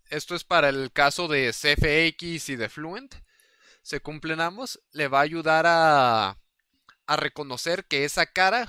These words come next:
cumple la función de una entrada de flujo, o de presión, o de lo que sea. A esta otra pared que está aquí, la vamos a nombrar wall o pared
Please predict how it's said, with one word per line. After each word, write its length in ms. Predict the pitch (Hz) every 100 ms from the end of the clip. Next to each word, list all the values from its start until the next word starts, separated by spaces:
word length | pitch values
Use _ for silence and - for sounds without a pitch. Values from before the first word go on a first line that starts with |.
| -
cumple 360 | 160 151 170
la 100 | 165
función 420 | 151 143 - 147 147
de 60 |
una 160 | 147 147
entrada 500 | 139 - 143 147 147
de 120 | 120
flujo, 480 | - 139 127 98 - _
o 160 | 127 120
de 160 | 117 -
presión, 600 | 120 107 151 160 170 160
o 80 |
de 120 | 143 123
lo 120 | 113
que 120 | 113
sea. 320 | - 110 87 _ _ - - - _ -
A 160 | 147 143
esta 260 | 156 185
otra 240 | 170 175 190
pared 300 | 151 139 160
que 120 | 175
está 160 | - 170
aquí, 320 | - 226 -
la 180 | - 131
vamos 300 | 123 127 151
a 80 | 151
nombrar 420 | 131 117 127 135 117
wall 460 | 120 156 185 190 -
o 180 | 123
pared 460 | 107 - 104 139